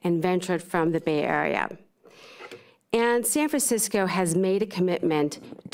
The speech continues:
to exemplify the core themes of apec, being inclusivity, inva-, innovation, and sustainability. We proudly have racial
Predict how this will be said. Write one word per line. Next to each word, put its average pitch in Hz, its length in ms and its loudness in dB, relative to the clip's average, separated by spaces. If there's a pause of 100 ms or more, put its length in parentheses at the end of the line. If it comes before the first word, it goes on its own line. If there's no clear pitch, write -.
(100)
to 226 420 2 (380)
exemplify 185 1000 2
the 175 120 -2
core 220 520 0
themes 175 540 0
of 175 200 -2
apec, 160 540 -2 (100)
being 165 280 2
inclusivity, 202 960 0 (360)
inva-, 175 420 2
innovation, 175 720 2
and 170 120 2
sustainability. 156 1080 0 (500)
We 208 140 2
proudly 240 540 0
have 196 420 0
racial 196 420 2